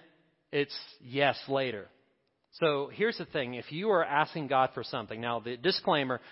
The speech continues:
this does not apply to sin issues. A sin is always a sin. "God, should I leave my spouse for this younger or whatever?" No, the answer is always no, all right? So just know that. If it's a sin issue, it's always no. But if it's a directional issue, "God,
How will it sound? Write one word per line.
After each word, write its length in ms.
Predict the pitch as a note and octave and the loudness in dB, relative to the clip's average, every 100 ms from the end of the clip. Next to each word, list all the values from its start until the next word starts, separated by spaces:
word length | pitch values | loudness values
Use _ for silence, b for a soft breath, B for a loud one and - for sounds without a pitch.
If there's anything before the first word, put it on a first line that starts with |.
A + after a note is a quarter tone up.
| - | -6
this 140 | C#3+ | -6
does 180 | C#3 C#3 | -2 -2
not 180 | C#3+ C#3 | 0 0
apply 260 | - D3 B2 | 2 2 2
to 80 | |
sin 220 | - C3+ A2+ | 0 -6 -6
issues. 340 | F#2+ A2+ G2+ | -8 -10 -10
A 60 | G#2+ | -10
sin 280 | - C#3+ | -6 -6
is 80 | B2 | -2
always 300 | B2 B2 A#2+ | 0 0 0
a 60 | A2 | -6
sin. 280 | - G#2+ F#2 F2 b b b b b b _ | -8 -8 -10 -18 b b b b b b _
"God, 220 | A#2+ C3+ - | 0 0 0
should 160 | C#3+ | -2
I 80 | B2+ | 0
leave 200 | B2 C3 | 0 0
my 140 | C3 | -2
spouse 400 | A#2 D3 C3 B2+ | -2 0 0 0
for 120 | - B2+ | -4 -8
this 180 | A#2 A#2+ | -8 -6
younger 320 | B2 A#2+ B2 | -6 -4 -2
or 140 | A#2 | 0
whatever?" 340 | A#2+ B2+ B2 A#2 | 0 0 0 -2
No, 360 | A#2+ A#2+ C#3 - | -4 -4 -6 -10
the 80 | |
answer 240 | A#2 A#2 B2+ | -8 -8 -4
is 60 | |
always 240 | A#2+ B2+ B2 | -2 -2 -2
no, 200 | C#3 F#2 - | -4 -6 -6
all 80 | |
right? 280 | A#2 A#2+ C#3+ - - | 0 0 0 -6 -8
So 220 | A#2+ G2 _ _ - | -8 -8 _ _ -12
just 160 | C#3 | -6
know 180 | E3+ D3 | 0 0
that. 180 | G#2 F#2 B B B | 0 -8 B B B
If 100 | C3 | -4
it's 100 | C#3 | -4
a 40 | C#3+ | -2
sin 200 | - G#3 | 4 6
issue, 260 | F#3 - | 6 4
it's 100 | D3 | 4
always 300 | D#3 D#3+ D#3 E3+ | 6 8 6 2
no. 180 | D3 | 2
But 140 | A#2+ D3 | 4 2
if 100 | E3 | 2
it's 120 | E3 | -6
a 60 | C3+ | -4
directional 560 | C#3 F#3+ B3 - D#3+ | 4 4 4 -2 0
issue, 280 | A#2+ - C3 | 0 -2 0
"God, 420 | C#3+ D#3 E3+ F3+ | 6 8 8 6